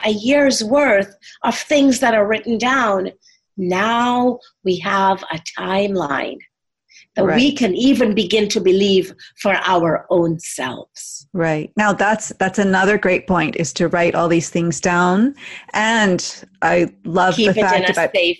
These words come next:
Speaker 1: place.
Speaker 2: And the safe place will be with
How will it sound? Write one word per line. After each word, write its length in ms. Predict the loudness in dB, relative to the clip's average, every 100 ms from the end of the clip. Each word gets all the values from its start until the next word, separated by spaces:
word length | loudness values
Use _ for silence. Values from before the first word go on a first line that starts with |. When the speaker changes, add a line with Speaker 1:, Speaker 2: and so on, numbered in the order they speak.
| -6
Speaker 1:
place. 520 | -2 -2 -2 -8 -14 _ _
Speaker 2:
And 200 | 0 2
the 80 | 0
safe 380 | 0 0 0 -2
place 440 | -2 2 0 -2
will 180 | -2 0
be 340 | 2 0 2 0
with 360 | 0 0 0